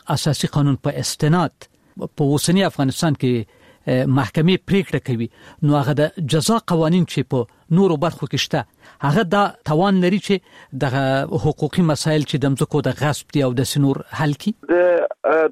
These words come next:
Speaker 2: طالبانو د عدلیې وزارت هغه دومره نقطې ته چې تاسو اشاره وکړه، هغه ویلي، اما د دې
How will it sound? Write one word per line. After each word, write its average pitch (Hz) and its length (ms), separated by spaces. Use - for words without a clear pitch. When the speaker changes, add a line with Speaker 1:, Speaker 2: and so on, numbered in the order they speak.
Speaker 2:
طالبانو 175 800
د 180 140
عدلیې 185 600
وزارت 160 580
هغه 160 180
دومره 180 460
نقطې - 360
ته 160 160
چې 151 80
تاسو 147 320
اشاره 156 320
وکړه، 160 280
هغه 165 200
ویلي، 220 340
اما 165 340
د - 20
دې 160 140